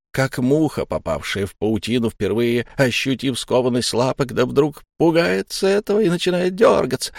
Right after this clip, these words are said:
осложняя тем самым своё положение всё сильнее, запутываясь и приближая погибель.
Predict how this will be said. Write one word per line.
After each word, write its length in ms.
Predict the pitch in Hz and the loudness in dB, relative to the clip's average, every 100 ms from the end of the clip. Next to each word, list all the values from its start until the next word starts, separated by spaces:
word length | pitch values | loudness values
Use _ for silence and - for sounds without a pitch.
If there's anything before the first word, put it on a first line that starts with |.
| - - - | -16 -8 -2
осложняя 680 | 113 - 113 113 139 123 | -2 -2 0 0 0 0
тем 180 | 82 76 | -4 -8
самым 380 | - 101 104 95 | -6 -4 -6 -6
своё 280 | - 87 92 | -4 -2 -2
положение 540 | 87 95 98 113 101 | 0 -2 0 -2 -2
всё 160 | 107 104 | -2 -2
сильнее, 540 | - 104 110 123 113 - _ _ | -2 0 0 2 0 -6 _ _
запутываясь 720 | 117 147 139 156 165 156 151 | 2 4 4 2 2 0 -2
и 40 | 147 | -4
приближая 560 | 151 151 156 156 147 | -2 -2 0 0 0
погибель. 500 | 147 151 147 98 101 | 0 0 -2 -4 -10